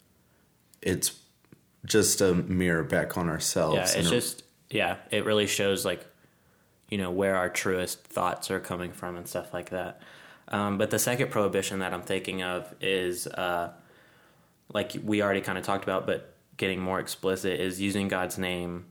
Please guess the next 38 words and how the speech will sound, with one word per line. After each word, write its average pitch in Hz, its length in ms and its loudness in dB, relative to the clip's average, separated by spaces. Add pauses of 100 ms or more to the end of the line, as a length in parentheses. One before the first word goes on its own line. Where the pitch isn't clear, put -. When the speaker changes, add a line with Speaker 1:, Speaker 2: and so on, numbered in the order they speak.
(140)
Speaker 2:
with 95 200 -2
irreverence 101 680 0
or 62 60 -6
with 80 140 -8
disrespect. 92 680 -4 (180)
This - 200 -6
could 90 180 -4
be 92 400 0 (260)
in 95 180 -4
prayer 113 640 2 (200)
when 95 160 -2
we 95 100 -2
come 90 240 -4
to 90 100 -2
God's 87 260 -2
presence 92 520 -2
through 92 180 -2
prayer 90 520 -2 (640)
without 87 340 -2
expre-, - 460 -6 (400)
w-, 104 240 2
without 98 500 0
respect. - 640 -4 (800)
Um, 85 440 -6 (1300)
and 110 100 -2
I 101 60 -2
think 135 340 -2 (520)
when 104 220 -2
I 104 300 2
thought 101 360 -2
of 98 100 0
it, 92 160 0
like, 90 180 -4
when 95 140 0
we 95 120 0
think 95 220 -4
of 92 180 -4
use-, 92 220 -2